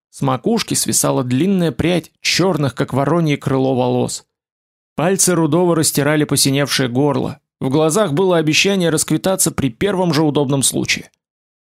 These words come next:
Рюрик прошёл к столу, с грохотом бросил на середину железные перчатки. «Святой отец, это мои воеводы: Аскольд, Дир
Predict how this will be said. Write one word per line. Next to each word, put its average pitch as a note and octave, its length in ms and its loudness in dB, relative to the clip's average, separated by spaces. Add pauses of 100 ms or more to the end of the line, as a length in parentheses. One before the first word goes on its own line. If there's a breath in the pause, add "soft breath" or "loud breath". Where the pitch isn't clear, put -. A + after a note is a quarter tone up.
(200)
Рюрик A3+ 400 0
прошёл F3+ 360 0
к - 80 -4
столу, A#2+ 480 0 (200)
с B2+ 140 -4
грохотом E3 580 0
бросил C3+ 380 2
на B2+ 120 0
середину C3+ 520 0
железные C3+ 500 0
перчатки. - 640 -4 (540)
«Святой F3+ 400 0
отец, - 520 -4
это A3 200 0
мои G#3+ 240 2
воеводы: C#3+ 560 0 (180)
Аскольд, E3+ 640 -2
Дир C3 420 0